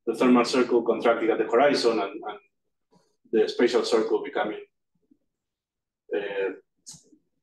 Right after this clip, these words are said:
well, giving you a, a, a big area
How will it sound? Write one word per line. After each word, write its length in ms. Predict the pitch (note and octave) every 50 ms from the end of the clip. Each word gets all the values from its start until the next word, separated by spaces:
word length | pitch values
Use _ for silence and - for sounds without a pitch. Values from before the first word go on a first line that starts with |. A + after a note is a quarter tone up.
| _ _ _ _ _ _ _ _ _ _ _ _ _
well, 280 | A2 F#2+ F#2 - - -
giving 240 | B2+ B2+ B2 A#2 A2+
you 200 | A2+ A2 G#2+ G#2
a, 180 | G2+ G2 G2 F#2+ - _ _ _ _ _ _ _ _ _ _ _ _ _ _ _ - - - _ _ _ _ _ -
a, 540 | - - - - - - - - - A2
a 60 | A2 A2+
big 140 | B2+ A#2 A#2
area 560 | A2+ A2+ A2 G#2+ G#2 G#2 G#2 G2+ G2+ G2+ G2+